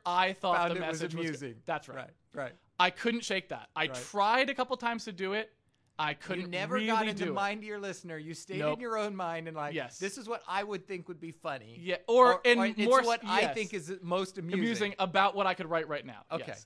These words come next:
Speaker 2: right.
Speaker 1: And it turns out that that actually works pretty well, I think.
Speaker 2: <laughs>
Speaker 1: Like, it seemed like it got, like, I mean, my message reply rate, if you will, like, the
Speaker 2: Was
Speaker 1: ratio
Speaker 2: reasonable.
Speaker 1: was quite a bit higher than what they said the average was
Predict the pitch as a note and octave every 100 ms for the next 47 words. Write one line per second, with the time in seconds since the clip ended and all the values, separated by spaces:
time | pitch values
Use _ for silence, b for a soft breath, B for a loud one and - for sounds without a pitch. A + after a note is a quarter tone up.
0 | _ A#3+ B3+ B3+ - G4+ D4+ C#4+ A#3+ G#3+
1 | A3+ A#3+ - F#3 D3 F#3+ - A#3 A#3 A3+
2 | A#3 C4+ C4+ F#3+ F#3 F#3+ G#3+ A#3 G3+ G3
3 | - - A#3+ A#3 G3+ F#3 F3 F#3 F3+ -
4 | _ E3+ D#3 - F3 F#3+ F#3 F#3 F3 F3+
5 | F3 F3 G3+ G#3+ F3+ F3+ - E3 E3 D#3+
6 | D#3+ D#3+ C#3+ C#3+ D3+ F#3+ D3+ C3 - D#3
7 | D#3 C#3+ C3+ A2 A#2 D3 C#3 C#3+ E3 E3+
8 | C3 D#3+ D3 B2+ G#2+ F#2+ F#3 G3 - B3
9 | A#3+ A3 - G3+ G3+ F3+ F3 E3 D#3 D3+
10 | - F#3+ F3+ E3 D3+ C#3 C#3 C#3 C#3+ C#3
11 | C3 B2+ B2+ -